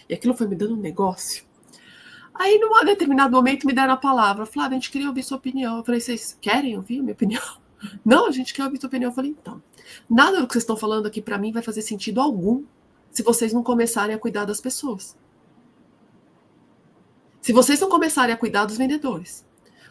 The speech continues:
vocês que estão aqui com a grande massa crítica, com o poder de transformar a realidade do vendedor no Brasil, não fizerem nada, não vai adiantar nada."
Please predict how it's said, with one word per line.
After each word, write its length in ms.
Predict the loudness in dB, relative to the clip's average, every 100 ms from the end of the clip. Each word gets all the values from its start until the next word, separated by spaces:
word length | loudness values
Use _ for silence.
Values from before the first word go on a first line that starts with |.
| _
vocês 440 | 4 6 6 2 0
que 100 | -2
estão 280 | 0 2 2
aqui 440 | 0 -4 -6 -6 _ _ _ _ 0
com 80 | 4
a 80 | 4
grande 480 | 6 6 6 4
massa 360 | 4 4 2 0
crítica, 720 | 0 0 0 -2 -12 -12 -18 _ _ _ -2
com 80 | 0
o 40 |
poder 380 | 6 6 6 2
de 120 | 2
transformar 480 | -4 -4 -2 0 0
a 40 | 2
realidade 540 | 0 -2 2 2 2
do 100 | -4
vendedor 420 | -2 -4 -2 -2
no 80 | -2
Brasil, 380 | -2 -2 -2 -4
não 80 | -4
fizerem 400 | -6 -4 -4 -4
nada, 260 | -4 -4
não 100 | -4
vai 120 | -4
adiantar 320 | -4 -6 -6 -4
nada." 340 | -6 -8